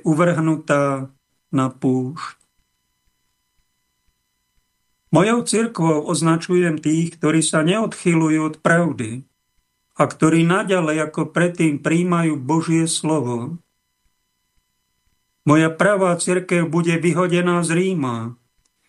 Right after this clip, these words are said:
a bude musieť pretrpieť niekoľko rokov pustošenia. Bude pošliapaná pohanmi a bude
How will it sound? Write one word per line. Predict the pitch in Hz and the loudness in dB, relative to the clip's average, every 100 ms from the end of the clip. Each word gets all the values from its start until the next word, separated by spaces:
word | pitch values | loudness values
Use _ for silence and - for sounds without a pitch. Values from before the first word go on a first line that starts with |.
| _ - | _ 0
a | 139 | 2
bude | 165 175 180 | 4 2 2
musieť | 196 185 180 170 - | 0 0 0 -2 0
pretrpieť | 180 202 196 165 170 156 | 0 0 -2 0 0 0
niekoľko | 147 185 190 190 185 185 170 | 0 -2 -2 0 0 0 0
rokov | 175 170 175 165 165 | 0 -2 -2 -2 0
pustošenia. | 180 165 - 147 - 139 120 117 117 139 165 - _ _ _ _ _ _ _ _ _ _ _ _ _ _ _ - | -2 -2 -4 -6 -4 -4 -2 -4 -6 -8 -12 -18 _ _ _ _ _ _ _ _ _ _ _ _ _ _ _ 0
Bude | 135 156 175 | 2 4 2
pošliapaná | 175 190 190 180 175 175 175 175 170 170 | 2 0 2 2 2 2 2 2 0 0
pohanmi | 185 160 170 156 143 | -2 0 0 0 0
a | 139 131 | -2 -2
bude | 151 156 | -2 0